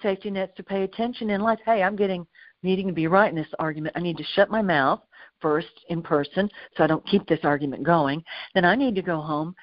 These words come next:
be by myself, and figure out why I needed to be right.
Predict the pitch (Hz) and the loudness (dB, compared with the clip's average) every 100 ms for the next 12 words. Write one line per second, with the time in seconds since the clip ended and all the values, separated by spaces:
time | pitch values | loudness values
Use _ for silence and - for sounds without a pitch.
0 | _ 190 233 220 160 147 - 175 202 185 | _ 0 2 2 2 -2 -2 -2 -2 -2
1 | 190 185 165 160 185 226 208 190 180 185 | 0 0 0 4 4 4 0 -4 -8 -10
2 | 165 180 175 185 | -12 -12 -4 -4